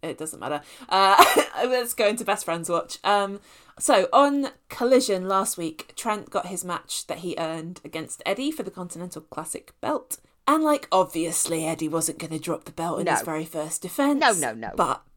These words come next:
Speaker 1: this was such a good match.
Speaker 2: It was cracking, wasn't it? It was so good. This is the thing, like, Trent and, and all the Best Friends,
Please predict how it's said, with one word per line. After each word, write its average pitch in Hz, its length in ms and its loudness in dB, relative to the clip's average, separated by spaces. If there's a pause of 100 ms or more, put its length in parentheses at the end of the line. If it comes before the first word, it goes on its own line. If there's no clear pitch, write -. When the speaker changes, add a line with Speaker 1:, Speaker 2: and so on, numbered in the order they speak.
Speaker 1:
this - 340 -6
was 220 280 0
such - 340 0
a 226 80 2
good 202 380 -4
match. 160 240 -8
Speaker 2:
It 151 160 2
was - 120 -10
cracking, 135 720 -4
wasn't 127 180 -8
it? 131 180 -4
It 147 160 0
was 156 140 -8
so - 580 0
good. 135 500 -2 (140)
This 370 220 0
is 311 140 -10
the 294 100 -12
thing, 170 480 -4
like, 196 340 0 (1120)
Trent 294 480 0
and, 214 280 4
and 285 200 6
all 302 240 4
the 190 80 -8
Best - 320 -6
Friends, - 440 -14